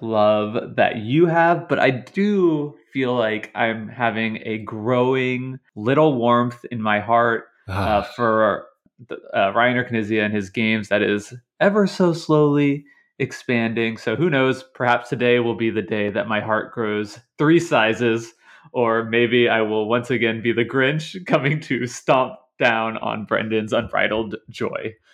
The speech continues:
Speaker 2: It gives me the chills. It's like, you know, introducing a, a musician that you love to your friend, and then you see them sort of, like, nodding their head. Like, I'm hoping by the end of this episode, Jake will be nodding his head along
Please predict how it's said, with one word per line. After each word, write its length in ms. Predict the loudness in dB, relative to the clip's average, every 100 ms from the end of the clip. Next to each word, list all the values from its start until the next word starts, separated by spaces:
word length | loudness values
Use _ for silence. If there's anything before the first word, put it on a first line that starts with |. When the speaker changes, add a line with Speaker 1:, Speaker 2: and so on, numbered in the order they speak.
| -2
Speaker 2:
It 120 | 2
gives 160 | 4 6
me 80 | 4
the 80 |
chills. 420 | 4 0 0 0 -2
It's 140 | 2
like, 280 | 2 2 0
you 120 | 0
know, 240 | 0 -2 2
introducing 680 | 2 4 4 4 2 2 0
a, 320 | 0 2 0 -4 -4
a 80 |
musician 600 | -4 -2 0 0 2 4
that 120 | 4 2
you 120 | 2
love 260 | 2 2 2
to 100 | -2
your 100 | 0
friend, 380 | 0 2 0
and 120 | -2 -2
then 100 | -2
you 80 |
see 160 | -2 -4
them 140 | -4
sort 180 | -6 -8
of, 60 | -6
like, 160 | -8
nodding 320 | -8 -6 -6 -10
their 120 | -10
head. 320 | -10 -10 -12 -18 -16 -4
Like, 120 | 2
I'm 120 | 2
hoping 560 | 2 2 4 6 4 4
by 140 | 4
the 100 | 4 0
end 80 | -2
of 40 |
this 140 | -4
episode, 400 | -6 -4 -6 -6
Jake 240 | -6 -6 -6
will 100 | -6
be 120 | -2
nodding 340 | 0 2 0
his 160 | -8 -8
head 120 | -8
along 360 | -6 -6 -6